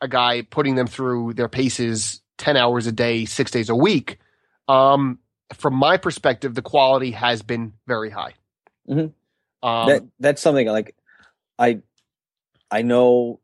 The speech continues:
Speaker 2: now that I'm more into woodworking than, than when I was building a hou-, houses.
Speaker 1: Mm-hmm.
Speaker 2: I didn't even know that Festool existed. I was using everything else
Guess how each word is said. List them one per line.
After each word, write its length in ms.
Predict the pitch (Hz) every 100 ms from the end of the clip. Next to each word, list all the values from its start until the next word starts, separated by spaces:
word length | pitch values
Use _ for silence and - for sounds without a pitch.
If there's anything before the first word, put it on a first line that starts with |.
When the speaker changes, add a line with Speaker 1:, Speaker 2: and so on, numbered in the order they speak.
| -
Speaker 2:
now 440 | 131 135 151 143
that 120 | 123
I'm 280 | 120 113 101 107
more 280 | 113 110 104
into 120 | 98
woodworking 420 | 110 101 95 98
than, 400 | 92 95 92 92
than 360 | 92 95 92 92 -
when 160 | 107 107
I 120 | 107
was 180 | 95 -
building 460 | - 101 117 107
a 40 | 90
hou-, 240 | - 85 -
houses. 560 | 120 151 - - - _ _ 143
Speaker 1:
Mm-hmm. 220 | 131 151 - -
Speaker 2:
I 320 | 107 127 139 110 -
didn't 320 | 131 127 123
even 480 | - 113 107 98 101
know 240 | 107 113 110
that 160 | 95
Festool 340 | 107 - 101 87
existed. 680 | 92 87 104 - - - - _ _ _ _ _ _ _ -
I 180 | 107 120
was 220 | 107 98
using 420 | 110 101 107 104
everything 520 | 110 113 117 123 110 -
else 520 | 110 82 - -